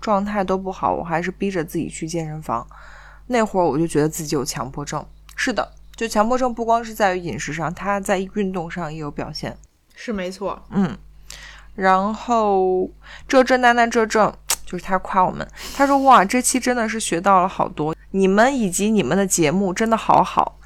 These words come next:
Speaker 1: 听节目的时候偶尔会感到很神奇，同类型的节目有很多，可是就喜欢听你俩叨叨。”
Speaker 2: <laughs> 哦，原来他是
Speaker 1: 这是留在我们干货下面的。
Speaker 2: <laughs> 原来是他说我们叨叨，
Speaker 1: OK？<laughs>
Speaker 2: 但是说我们叨叨的好。
Speaker 1: 对，对。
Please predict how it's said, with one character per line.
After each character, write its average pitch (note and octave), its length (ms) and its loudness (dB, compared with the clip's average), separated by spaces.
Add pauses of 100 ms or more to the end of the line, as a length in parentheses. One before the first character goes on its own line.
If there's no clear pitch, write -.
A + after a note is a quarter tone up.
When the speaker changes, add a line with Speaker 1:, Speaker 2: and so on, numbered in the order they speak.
(240)
Speaker 1:
听 D4+ 260 -6
节 G3+ 180 2
目 B3 160 0
的 F#3 100 0
时 F#3 200 0
候 F#3 140 0
偶 F3 120 4
尔 G#3+ 180 8
会 G#3+ 200 0
感 D3+ 200 2
到 F#3 120 0
很 F#3 200 -6
神 D#3+ 320 -4
奇， - 300 -4 (300)
同 G#3 240 0
类 C#4+ 100 4
型 A3 160 -2
的 G#3+ 100 0
节 F#3 160 0
目 G#3 180 0
有 F3+ 140 0
很 F#3+ 220 -4
多， F3 200 0
可 - 200 -8
是 G#3 140 -2
就 G#3+ 180 0
喜 - 200 -4
欢 E3+ 220 -4
听 F#3 300 -6
你 F3 80 -6
俩 F3+ 260 -2
叨 C#3 220 4
叨。” - 120 -2 (280)
Speaker 2:
<laughs> - 120 -12
哦， C4+ 340 6
原 B3+ 160 2
来 D4 100 6
他 D#4+ 180 4
是 E4 140 0
Speaker 1:
这 C#4 100 6
是 C4 120 4
留 G3+ 160 8
在 A3+ 100 10
我 F#3 60 12
们 E3+ 160 6
干 A#3 200 12
货 C4 240 8
下 A#3 200 4
面 F3 200 -4
的。 - 60 -2
Speaker 2:
<laughs> - 20 4
原 B3+ 120 6
来 D4+ 100 8
是 - 180 4
他 D#4+ 140 8
说 C#4 180 8
我 B3 60 8
们 B3 220 2
叨 A3 200 10
叨， A3 100 6
Speaker 1:
OK？ B3+ 80 4
<laughs> - 40 0
Speaker 2:
但 C4 100 4
是 E4 80 6
说 D5 200 8
我 C4 60 6
们 G3 180 -2
叨 B3 180 8
叨 B3+ 80 6
的 A3 80 2
好。 - 400 -4
Speaker 1:
对， - 260 2 (120)
对。 D#3+ 120 -2